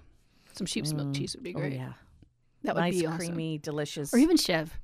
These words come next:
Speaker 2: Chev
Speaker 1: Yeah.
Speaker 2: would be perfect with this. So, yeah, I think with this one, because if people pick it up and take a sip and expect it to be really fruity and a fruit bomb or sweet,
Speaker 1: Sometimes
Speaker 2: it's
Speaker 1: they're
Speaker 2: not
Speaker 1: just,
Speaker 2: at
Speaker 1: like,
Speaker 2: all.
Speaker 1: really awesome strawberry flavors and stuff.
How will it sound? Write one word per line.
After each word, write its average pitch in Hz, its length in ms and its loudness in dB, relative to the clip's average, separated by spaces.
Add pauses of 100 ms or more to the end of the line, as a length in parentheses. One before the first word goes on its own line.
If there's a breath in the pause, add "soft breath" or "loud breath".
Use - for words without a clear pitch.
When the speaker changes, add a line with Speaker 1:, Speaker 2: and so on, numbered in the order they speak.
(380)
Speaker 2:
Chev 175 340 2
Speaker 1:
Yeah. - 140 -14
Speaker 2:
would 185 120 -4
be 180 120 -4
perfect 160 400 -2
with 147 140 -6
this. 139 360 -6 (240 soft breath)
So, 202 240 2
yeah, 208 240 4
I 208 60 2
think 233 240 -4
with 196 100 0
this 208 200 0
one, 175 120 0
because 165 460 0 (460 soft breath)
if 190 120 -4
people 247 280 2
pick 214 200 0
it 190 80 4
up 185 240 4
and 165 180 -2
take 180 200 -2
a 160 60 2
sip 160 280 -4
and 156 100 -2
expect - 460 -4
it 143 100 -6
to - 80 -10
be 156 160 -4
really 165 520 0
fruity 156 440 -2
and 147 100 0
a 139 40 0
fruit 160 300 -6
bomb 143 380 0
or 123 140 -2
sweet, 165 340 -2
Speaker 1:
Sometimes 349 360 0
Speaker 2:
it's 151 80 0
Speaker 1:
they're 156 100 6
Speaker 2:
not 175 100 6
Speaker 1:
just, 226 160 4
Speaker 2:
at - 60 4
Speaker 1:
like, 208 100 4
Speaker 2:
all. 123 280 -2 (180)
Speaker 1:
really 254 400 0
awesome 214 340 2
strawberry 180 580 2
flavors 165 440 -2
and 156 100 0
stuff. 175 220 -6